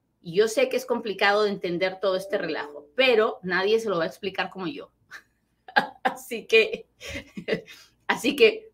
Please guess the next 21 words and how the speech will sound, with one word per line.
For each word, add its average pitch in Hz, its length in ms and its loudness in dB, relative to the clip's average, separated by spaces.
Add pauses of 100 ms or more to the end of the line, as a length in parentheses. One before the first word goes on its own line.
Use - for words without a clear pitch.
présteme 226 420 4
atención. 202 500 -2 (160)
Ahí 220 180 6
vamos. - 420 0 (1000)
Muy 202 220 2
bien. 180 240 0 (1000)
Entonces, 262 680 4 (380)
¿qué 330 160 2
pasó 320 380 4
ayer? 214 500 4 (140)
Ayer 247 500 -2
fue 311 180 -2
la 285 120 2
audiencia 202 800 0 (480)
donde 202 280 2
los 185 200 0
jueces 247 560 2
tenía, 202 480 -2
tienen 226 340 0
que 226 160 2
decidir 196 580 0